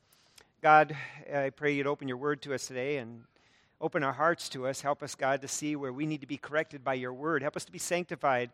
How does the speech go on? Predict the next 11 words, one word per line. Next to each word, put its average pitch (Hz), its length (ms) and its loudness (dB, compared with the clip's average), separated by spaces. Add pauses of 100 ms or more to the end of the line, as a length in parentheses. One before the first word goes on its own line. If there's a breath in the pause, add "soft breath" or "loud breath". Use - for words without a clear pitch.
(260 soft breath)
Help 170 200 4
us 156 120 -8
to 160 100 -8
please 165 420 -4
you. 139 120 0
Help 143 160 2
us 151 100 -8
to 151 80 -6
walk 143 320 2
with 139 160 -6
you. 110 180 -10